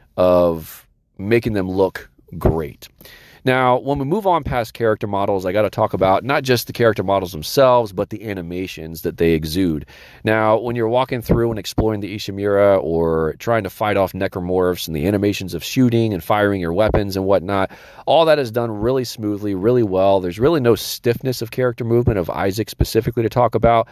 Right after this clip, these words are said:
I didn't really notice it either with any of the N P Cs. Sometimes that is the case in some games where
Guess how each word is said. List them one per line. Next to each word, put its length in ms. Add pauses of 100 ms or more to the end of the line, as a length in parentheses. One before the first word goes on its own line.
(300)
I 60
didn't 160
really 180
notice 320
it 120
either 360
with 160
any 160
of 80
the 140
N 100
P 160
Cs. 520 (280)
Sometimes 520
that 140
is 140
the 80
case 300
in 80
some 200
games 420
where 520